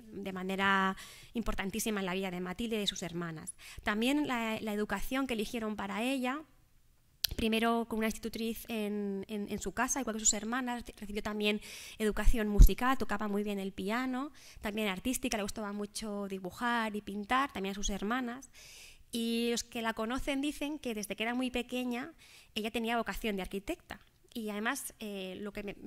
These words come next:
lo que me interesa, eh, es por qué quería ser arquitecta. Ella pensaba que con su aportación a la arquitectura podía mejorar el mundo. Y lo decía así cuando tenía, cuando era una niña.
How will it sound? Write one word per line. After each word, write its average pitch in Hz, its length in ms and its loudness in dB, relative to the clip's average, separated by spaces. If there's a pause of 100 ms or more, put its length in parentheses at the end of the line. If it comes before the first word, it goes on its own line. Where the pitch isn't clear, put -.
lo 214 140 -6
que 214 80 -8
me 202 80 -8
interesa, 220 600 -6 (160)
eh, 180 560 -8 (160)
es 233 300 -4
por 202 260 -4
qué 277 160 -2
quería 220 280 -4
ser 202 160 -4
arquitecta. 180 640 -10 (540)
Ella 247 180 2
pensaba 262 680 0 (580)
que 226 140 -2
con 208 200 -4
su - 220 0
aportación 233 720 -2
a 214 40 -2
la 208 40 0
arquitectura 240 560 4
podía 214 280 0
mejorar 202 400 -4
el 185 120 -4
mundo. 190 320 -6 (200)
Y 208 80 -12
lo 185 100 -10
decía 196 260 -8
así 269 100 -6
cuando 226 180 -4
tenía, 208 580 -4
cuando 190 200 -6
era 214 80 -4
una 185 140 -6
niña. 190 400 -2